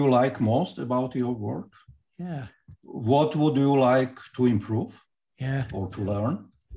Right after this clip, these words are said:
Speaker 1: Is there some other job or some other role you would like to take on if there is an opportunity?
Speaker 2: Yeah.
Speaker 1: And intuitively, I didn't know, but I,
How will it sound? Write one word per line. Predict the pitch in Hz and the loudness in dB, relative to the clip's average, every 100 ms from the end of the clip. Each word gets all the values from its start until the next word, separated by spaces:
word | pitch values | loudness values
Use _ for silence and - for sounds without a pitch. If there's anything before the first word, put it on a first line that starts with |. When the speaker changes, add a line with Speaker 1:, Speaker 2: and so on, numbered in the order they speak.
| - _ _ _ _ _ _ 123 | -20 _ _ _ _ _ _ -8
Speaker 1:
Is | 147 135 | -6 -2
there | 160 151 | -2 -2
some | - 151 147 - | 0 0 0 0
other | 170 135 98 | 2 2 -2
job | - 98 107 - - | -2 -4 -4 -8 -10
or | 98 98 101 | -6 -4 -6
some | - 107 123 | -6 0 2
other | 139 104 | 4 2
role | 98 98 107 160 - _ _ _ | 2 4 4 2 -2 _ _ _
you | - 117 | -4 -2
would | 113 107 | 0 0
like | 110 117 113 - | 2 2 -2 -6
to | 104 | -10
take | - 101 95 | -4 -4 -2
on | 113 110 87 90 | 0 2 0 -6
if | - | -10
there | 95 90 | -8 -6
is | 87 95 | -6 -4
an | 87 | -6
opportunity? | 85 92 - 90 85 - 110 _ 135 | -6 -12 -8 -8 -8 -12 -20 _ _
Speaker 2:
Yeah. | 131 131 127 107 98 _ _ _ _ _ - | -20 _ _ _ -20 _ _ _ _ _ -4
Speaker 1:
And | 117 123 - - | 0 0 -2 -8
intuitively, | 135 135 151 151 120 98 98 | 0 2 4 2 2 0 0
I | 107 | 2
didn't | 107 120 113 | 2 2 4
know, | 107 117 - - - _ - | 2 2 -2 -10 -18 _ -18
but | 110 - | -16 -4
I, | 113 120 | 2 4